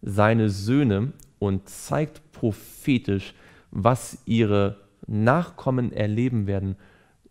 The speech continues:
und verbindet das auch mit dem Charakter, den die einzelnen Patriarchen, die einzelnen Söhne Jakobs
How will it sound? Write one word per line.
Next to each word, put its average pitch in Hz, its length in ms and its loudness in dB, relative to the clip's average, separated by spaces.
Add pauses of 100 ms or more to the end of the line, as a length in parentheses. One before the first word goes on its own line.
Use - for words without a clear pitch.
(160)
und 208 280 0
verbindet 202 540 0
das - 200 -6
auch - 200 -6
mit 104 140 -2
dem 98 240 -6
Charakter, 101 760 -4
den 131 220 -2
die 170 200 -4
einzelnen 139 640 -2 (440)
Patriarchen, 117 840 0 (720)
die - 140 -10
einzelnen 110 400 2
Söhne 104 220 0
Jakobs - 500 -4